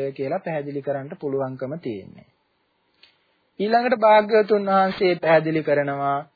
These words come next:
සම්මා වාචා කියන මාර්ගාංගය. සම්මා වාචාවත්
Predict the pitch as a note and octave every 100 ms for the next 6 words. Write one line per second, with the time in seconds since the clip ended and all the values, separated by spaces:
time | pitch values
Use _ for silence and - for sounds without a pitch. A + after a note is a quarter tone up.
0 | _ _ - G3 F#3+ G#3 A3 A3 G3 F#3
1 | G#3 G#3+ G#3 G#3 G#3+ G3+ A#3 F#3 F3 E3
2 | C#3+ A#2 G#2+ F#2+ E2 - _ _ _ _
3 | _ _ _ _ _ _ _ _ - -
4 | F#3+ A3+ B3 B3+ G3+ G3 A3 A#3 A#3 G#3+
5 | G3